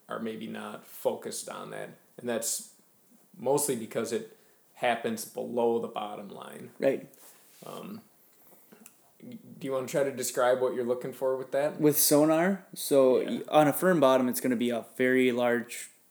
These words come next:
Speaker 2: chunk of, like, on my hummingbird, it's a large chunk of yellow.
Speaker 1: Yeah, of the
Speaker 2: Um,
Speaker 1: densest
Speaker 2: of the,
Speaker 1: reading.
Speaker 2: yeah, of the densest reading. When I'm on, like, a sand or a rock bottom, it's just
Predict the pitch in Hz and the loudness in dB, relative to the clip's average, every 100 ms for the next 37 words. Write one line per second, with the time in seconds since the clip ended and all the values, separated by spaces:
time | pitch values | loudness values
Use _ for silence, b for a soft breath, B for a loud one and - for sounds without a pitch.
0 | _ - 220 - 139 123 127 113 - 131 | _ -20 -8 -4 0 0 -2 -4 0 2
1 | 131 117 - 135 127 117 113 - 117 117 | 2 0 0 0 0 -2 -4 -4 -2 -2
2 | - - 123 117 - 117 117 - - - | -4 -8 -6 -6 -8 -8 -8 -8 -12 -16
3 | _ - - - _ - - 98 196 147 | _ -16 -16 -16 _ -4 -2 -2 0 0
4 | 117 - 117 151 131 135 - - - 151 | 0 -2 4 4 6 4 2 -14 0 4
5 | 131 - - 131 135 123 139 131 139 - | 4 4 0 0 0 2 2 2 -2 -2
6 | 131 127 127 127 127 135 135 131 135 131 | 0 2 2 2 2 2 2 2 2 0
7 | - 123 123 120 117 117 113 - - - | 0 0 -2 -4 -4 -6 -8 -10 -10 -8
8 | - 120 - - 131 - | -8 -8 -8 -4 -4 -4